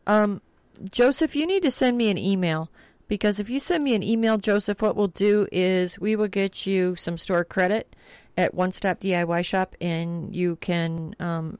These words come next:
have, be in your little glory ordering some flavors and stuff from One Stop, and they won't cost you a dime.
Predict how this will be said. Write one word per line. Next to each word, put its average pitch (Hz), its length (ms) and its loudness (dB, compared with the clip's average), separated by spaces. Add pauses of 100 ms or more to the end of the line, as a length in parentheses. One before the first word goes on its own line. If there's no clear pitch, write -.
have, 175 400 0
be 208 160 0
in 202 140 0
your 190 100 0
little 208 240 0
glory 185 540 0
ordering 165 640 -2
some 170 180 -6
flavors 160 420 -4
and 165 120 -8
stuff - 240 -6
from 165 200 -8
One 202 140 -2
Stop, 202 320 -2 (380)
and 262 100 -6
they 269 80 -2
won't 262 220 -4
cost 254 280 -4
you 254 100 -2
a 254 40 0
dime. 302 320 -6